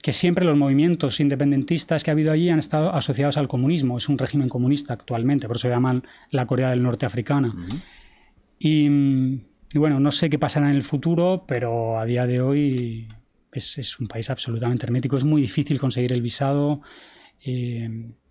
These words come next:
Speaker 1: y es, es complicado. De hecho, nosotros cuando nos movemos por allí, el, los servicios de inteligencia saben dónde estamos en cada momento.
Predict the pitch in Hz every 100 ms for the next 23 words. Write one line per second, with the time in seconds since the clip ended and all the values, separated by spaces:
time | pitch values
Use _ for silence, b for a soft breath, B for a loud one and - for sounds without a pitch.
0 | - 139 110 - 139 - 131 123 117 131
1 | 135 131 - 175 170 B B B 143 -
2 | 151 156 160 139 135 127 139 156 - 147
3 | 139 151 196 226 - 143 120 - - 123
4 | 123 120 - 147 143 139 131 139 143 143
5 | 147 170 - - 135 127 127 120 - 123
6 | 123 123 117 120 131 147 196